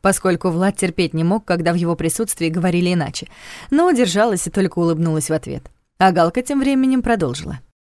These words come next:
«Во-первых, тебе не повезло, потому что за ночь я пробежалась по всем известным мне местам в инете, но так и не нашла ничего путного по твоему запросу. В смысле,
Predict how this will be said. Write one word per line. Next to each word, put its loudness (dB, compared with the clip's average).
«Во-первых, 4
тебе 2
не 4
повезло, 2
потому 0
что 0
за 4
ночь 0
я 2
пробежалась 2
по 2
всем 0
известным 0
мне 2
местам 2
в 2
инете, -2
но 6
так 2
и 2
не 2
нашла 2
ничего 2
путного 0
по -4
твоему 0
запросу. -2
В -6
смысле, 2